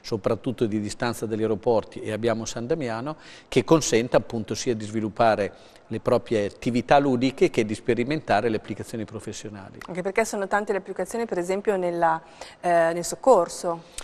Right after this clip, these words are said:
Speaker 1: Sì, è uno degli ambiti interessanti. Diciamo che i droni professionali stanno entrando più o meno in quasi tutte le attività umane, con una crescita davvero esponenziale che viaggia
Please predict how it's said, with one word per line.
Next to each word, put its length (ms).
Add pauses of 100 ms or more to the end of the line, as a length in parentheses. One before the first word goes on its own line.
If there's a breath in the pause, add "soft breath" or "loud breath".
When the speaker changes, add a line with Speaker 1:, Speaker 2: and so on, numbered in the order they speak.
(140 loud breath)
Speaker 1:
Sì, 320
è 80
uno 340
degli 260
ambiti 1080
interessanti. 840
Diciamo 460
che 340 (340 loud breath)
i 180
droni 520
professionali 720
stanno 320
entrando 560
più 200
o 40
meno 340
in 140
quasi 340
tutte 280
le 80
attività 420
umane, 480
con 160
una 160
crescita 580 (420 loud breath)
davvero 440
esponenziale 760
che 160
viaggia 500